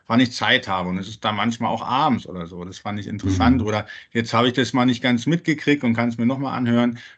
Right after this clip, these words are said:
Speaker 1: Das war eigentlich schon eine schöne Sache. Also, das
Speaker 2: Mhm.
Speaker 1: ist halt auch das, was man wieder durchaus berücksichtigen kann, wo man's halt so einpflegt. Auch wie schön es ist, vor Ort zu sein,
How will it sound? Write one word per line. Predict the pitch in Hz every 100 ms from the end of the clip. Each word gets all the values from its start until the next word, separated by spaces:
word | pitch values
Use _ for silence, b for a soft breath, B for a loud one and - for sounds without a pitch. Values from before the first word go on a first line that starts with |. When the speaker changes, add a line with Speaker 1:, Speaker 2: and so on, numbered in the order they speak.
| -
Speaker 1:
Das | 117 127
war | 120
eigentlich | 120 139 143
schon | 139
eine | 139
schöne | - 143 131
Sache. | 117 107 98
Also, | 87 90 95 95 92 b b _
das | 101 95
Speaker 2:
Mhm. | 87
Speaker 1:
ist | 95
halt | 120 117 120 -
auch | 113 113
das, | 131 120
was | 123 117
man | 120 117
wieder | 113 113
durchaus | 107 113 120 110
berücksichtigen | - 107 117 123 117 117 113
kann, | 113 110 110 110 104
wo | 101
man's | 107 104
halt | 104 101
so | -
einpflegt. | - - 113 104 104
Auch | 98 113 B B B -
wie | 110 123
schön | 117 131 151
es | 147
ist, | 139 -
vor | 110
Ort | 107 180 180
zu | 180
sein, | 147 147 151 151